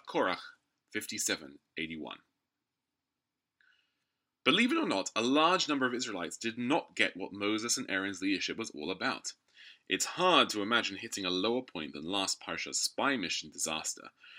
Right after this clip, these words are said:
the decree that the Exodus generation will die in the desert, and followed by a trouncing by local tribes in the abortive invasion of Canaan.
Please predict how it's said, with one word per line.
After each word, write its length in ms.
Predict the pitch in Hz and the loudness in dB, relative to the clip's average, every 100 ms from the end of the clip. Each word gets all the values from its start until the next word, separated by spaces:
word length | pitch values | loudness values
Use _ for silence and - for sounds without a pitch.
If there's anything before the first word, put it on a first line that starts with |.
| - - 90 | -20 -10 -2
the 80 | |
decree 340 | 92 - 135 127 | -2 2 6 6
that 140 | 98 | 6
the 100 | 98 | 4
Exodus 360 | 120 - - 95 | 4 2 -2 -2
generation 500 | 104 98 98 - 92 | -4 -2 0 0 -4
will 160 | 78 82 | -8 -2
die 360 | 110 104 98 | 4 6 6
in 180 | 80 82 | 4 0
the 80 | 78 | 0
desert, 500 | 131 127 85 85 - _ _ _ 107 | 6 6 6 0 -4 _ _ _ -2
and 160 | 101 | -2
followed 260 | - 135 104 | 4 4 6
by 160 | 92 | 4
a 40 | 87 | 2
trouncing 500 | - 139 113 104 92 | 2 0 0 -2 0
by 100 | 87 | 0
local 340 | 92 98 101 | 2 -2 -4
tribes 600 | 98 147 113 104 101 - - | -4 0 4 4 4 2 0
in 140 | 85 | -4
the 80 | 80 | -2
abortive 500 | 82 113 117 107 90 | -2 0 0 -2 -4
invasion 480 | 87 98 98 87 76 | -2 2 0 0 -8
of 120 | - | -8
Canaan. 340 | - 120 - | -4 -2 -4